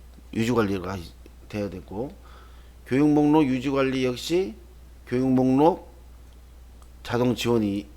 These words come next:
이루어져야겠죠. 그래서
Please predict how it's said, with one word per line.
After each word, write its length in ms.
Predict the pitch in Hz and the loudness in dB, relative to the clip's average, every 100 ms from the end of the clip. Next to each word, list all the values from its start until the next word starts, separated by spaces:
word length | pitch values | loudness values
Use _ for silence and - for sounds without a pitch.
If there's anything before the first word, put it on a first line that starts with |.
| - - | -20 -8
이루어져야겠죠. 680 | 117 123 107 101 85 76 - - - - - - - - - - | -2 0 0 -4 -8 -18 -20 -20 -20 -20 -20 -20 -20 -20 -20 -10
그래서 520 | 101 98 139 175 - | -6 2 2 2 -4